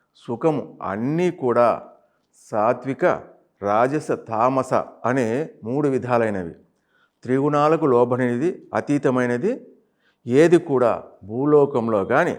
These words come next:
ఆకాశంలో కానీ, దేవతలలో కానీ ఎక్కడా ఉండదు. So, అన్ని త్రిగుణాలకు లోబడే ఉంటాయి,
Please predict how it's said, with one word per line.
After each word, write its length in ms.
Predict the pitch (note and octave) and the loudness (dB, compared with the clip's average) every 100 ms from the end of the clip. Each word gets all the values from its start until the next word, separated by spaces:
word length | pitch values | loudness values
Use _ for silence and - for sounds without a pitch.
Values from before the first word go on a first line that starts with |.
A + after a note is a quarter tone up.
| - | -4
ఆకాశంలో 640 | F#2+ C3+ C#3 B2+ B2+ A2+ G2+ | 0 0 2 0 0 -4 -2
కానీ, 220 | A#2+ E3 | -2 -4
దేవతలలో 580 | G2+ A#2 B2+ B2+ A#2 A2 | -2 0 0 0 -2 -2
కానీ 180 | C#3+ A#2 | -4 -6
ఎక్కడా 420 | - - A#2+ B2 | -8 -10 -4 -2
ఉండదు. 320 | G2+ F#2 - _ _ _ _ _ _ _ _ _ _ _ C3+ | -2 -6 -10 _ _ _ _ _ _ _ _ _ _ _ -2
So, 40 | |
అన్ని 260 | F#2+ A2+ D#3 | -2 -2 -2
త్రిగుణాలకు 480 | C#3+ C#3+ D3+ C#3+ | -2 -2 0 0
లోబడే 280 | B2+ B2 C#3 | 0 0 0
ఉంటాయి, 360 | B2 G#2 G#2+ | 0 -2 -6